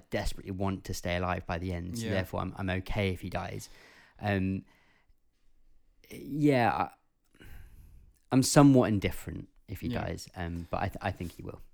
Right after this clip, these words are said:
Speaker 2: Um, yeah, I said that he survives, but now, now I can, I can see the moment when he d-, I can kinda
Speaker 1: Yeah,
Speaker 2: s-,
Speaker 1: yeah.
Speaker 2: picture him dying, and it'd be quite funny, and he'll have some little funny
Speaker 1: There'll
Speaker 2: thing
Speaker 1: be
Speaker 2: he
Speaker 1: some
Speaker 2: says before he
Speaker 1: smirky
Speaker 2: dies, but
Speaker 1: comments.
Speaker 2: I think he's quite a bit of a fan favourite, so I think people would quite like to see him get a nice ending
Speaker 1: Mm-hmm.
Speaker 2: somehow,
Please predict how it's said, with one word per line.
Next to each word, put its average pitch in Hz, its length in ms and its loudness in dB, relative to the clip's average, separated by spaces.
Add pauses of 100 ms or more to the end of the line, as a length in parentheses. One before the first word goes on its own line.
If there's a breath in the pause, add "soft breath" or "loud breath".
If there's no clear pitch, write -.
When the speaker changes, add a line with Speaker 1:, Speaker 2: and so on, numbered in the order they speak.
(200)
Speaker 2:
Um, 160 480 0 (880)
yeah, 208 300 2
I 233 140 0
said 233 240 -2
that 226 80 -8
he 214 100 -2
survives, 208 340 -2
but 202 120 -6
now, 196 60 0
now 190 280 0
I 185 60 2
can, - 180 -4
I 190 80 2
can 196 140 0
see 175 340 0
the 143 120 2
moment 131 240 2
when 120 100 0
he 113 60 0
d-, - 60 -8
I 131 80 -2
can 135 100 -2
kinda 147 180 4
Speaker 1:
Yeah, 101 60 6
Speaker 2:
s-, - 160 0
Speaker 1:
yeah. 113 340 6
Speaker 2:
picture 104 160 -2
him 107 120 -2
dying, 104 420 -4
and 101 80 -8
it'd - 80 -12
be 104 80 -8
quite - 260 -8
funny, 101 260 -8
and 101 80 -8
he'll 104 140 -4
have 101 100 -4
some 107 200 -6
little 104 180 -6
funny 107 320 -4
Speaker 1:
There'll 127 200 8
Speaker 2:
thing - 20 4
Speaker 1:
be 127 60 6
Speaker 2:
he 117 40 6
Speaker 1:
some 113 120 2
Speaker 2:
says - 120 -2
before 110 140 6
he 104 60 6
Speaker 1:
smirky - 40 0
Speaker 2:
dies, 101 200 -2
but - 0 - (180)
Speaker 1:
comments. 87 320 -2
Speaker 2:
I 190 40 2
think 247 100 4
he's 247 100 2
quite 202 160 4
a 170 60 2
bit 165 120 2
of 135 80 0
a 131 60 2
fan 127 320 2
favourite, 127 420 0
so 127 80 -4
I 131 40 0
think 120 120 -6
people 113 220 -6
would 110 100 -8
quite 110 240 -4
like 104 180 -8
to 110 80 -10
see 110 280 -4
him 104 160 -6
get - 140 -6
a 107 40 -8
nice 104 320 -6
ending 107 300 -2
Speaker 1:
Mm-hmm. 131 180 -2
Speaker 2:
somehow, 107 200 -10